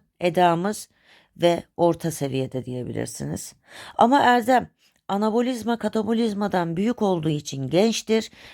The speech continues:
ve metabolizması da oldukça hızlıdır. Peki hızlıdan yavaşa sıralarsanız Erdem, Eda ve Nilay olarak Ceyhan cevabını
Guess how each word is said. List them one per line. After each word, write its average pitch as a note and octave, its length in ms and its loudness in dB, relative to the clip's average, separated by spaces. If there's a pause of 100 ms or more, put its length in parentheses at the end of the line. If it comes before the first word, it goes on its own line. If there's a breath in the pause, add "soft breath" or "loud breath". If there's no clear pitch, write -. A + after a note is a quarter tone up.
(140 loud breath)
ve F3 120 2
metabolizması F3 920 0
da A3+ 140 2
oldukça F#3+ 680 0 (220 soft breath)
hızlıdır. D3 600 0 (460 soft breath)
Peki G3+ 460 0
hızlıdan F#3+ 500 2
yavaşa A#3+ 600 2 (840 loud breath)
sıralarsanız G3+ 1040 4 (280 soft breath)
Erdem, F3 500 2 (300)
Eda D3 460 4 (260 soft breath)
ve C#3+ 140 0
Nilay F3+ 320 4
olarak D#3 460 4 (220)
Ceyhan D3 460 -2
cevabını E3 760 2